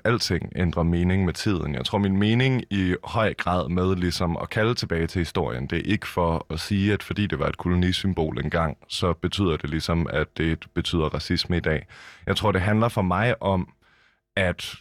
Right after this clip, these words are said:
gøre klart, at det er ikke som om, at Dannebrog blev, øh, blev kapret af ondskaben i, øh, øh, femoghalvfems, øh, da Dansk Folkeparti blev startet.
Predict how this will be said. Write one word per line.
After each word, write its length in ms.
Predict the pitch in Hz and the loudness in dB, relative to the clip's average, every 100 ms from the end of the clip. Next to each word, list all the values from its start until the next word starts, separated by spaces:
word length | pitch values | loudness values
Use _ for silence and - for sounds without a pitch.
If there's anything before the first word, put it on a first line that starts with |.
| - | -2
gøre 200 | 101 87 | 0 0
klart, 440 | - 135 123 82 | 0 2 2 0
at 120 | - | -4
det 80 | 98 | 0
er 40 | |
ikke 140 | 104 - | 0 2
som 180 | 123 92 | 2 4
om, 200 | 101 90 | 2 0
at 160 | - - | -2 0
Dannebrog 600 | 90 101 101 85 82 - | 2 0 0 -2 -2 -2
blev, 540 | 92 87 85 82 80 - | -2 0 2 2 0 0
øh, 340 | 87 85 80 76 _ | 0 2 0 -4 _
blev 260 | 90 87 - | -2 -2 -2
kapret 600 | - 101 104 - 110 90 | -2 0 0 0 2 2
af 160 | 80 - | 0 0
ondskaben 840 | 95 98 - 98 80 - 82 85 | 0 2 0 0 -2 -2 -2 -2
i, 240 | - 87 82 | -2 -2 0
øh, 560 | 80 69 80 78 76 - | 0 2 2 2 0 -2
øh, 300 | 80 71 67 | -2 -2 -2
femoghalvfems, 880 | - 90 85 76 - 95 - - - | -2 -2 0 -2 -2 -2 -2 -6 -2
øh, 340 | 87 87 76 73 | 0 0 0 0
da 220 | 71 69 | 0 0
Dansk 360 | 76 90 71 - | 0 -2 -4 -2
Folkeparti 520 | 98 101 101 - 87 | -2 0 -2 -2 -2
blev 140 | 80 | -2
startet. 420 | 82 78 78 85 | -2 0 0 0